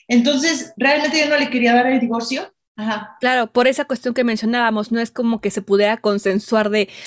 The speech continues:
Speaker 2: "Yo hago esto para que tú hagas", y entonces vas a ser responsable de mí, o sea, no es un acuerdo que haya quedado bajo escrito, eso no, no, no sucedía así, ¿no?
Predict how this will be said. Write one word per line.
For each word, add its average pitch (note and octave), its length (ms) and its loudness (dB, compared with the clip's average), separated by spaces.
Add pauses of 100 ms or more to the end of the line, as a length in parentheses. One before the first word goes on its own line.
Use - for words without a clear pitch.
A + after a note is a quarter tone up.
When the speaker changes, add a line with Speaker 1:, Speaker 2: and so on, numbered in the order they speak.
(160)
Speaker 2:
"Yo A#3 140 2
hago A3+ 220 2
esto A3+ 280 -2
para F#3+ 260 0
que G3 120 -4
tú A3 280 0
hagas", G#3+ 340 0
y G#3 100 0
entonces G#3 460 -4 (340)
vas G#3+ 240 -2
a C#4 80 -2
ser A3+ 200 -4
responsable F#3+ 720 -4
de F3+ 100 -2
mí, G3+ 140 -4
o G3+ 40 -4
sea, G3 120 -4
no G#3 100 -2
es G#3+ 120 -8
un A3+ 100 -2
acuerdo G3+ 440 -2
que G3 120 -4
haya G3 220 -2
quedado F#3+ 380 -2
bajo F#3 180 -4
escrito, G#3+ 300 -6
eso G#3+ 140 -4
no, G#3+ 220 0 (260)
no, A3+ 260 -2
no G#3+ 200 0
sucedía - 520 -6
así, - 200 -8
¿no? G#3 220 -6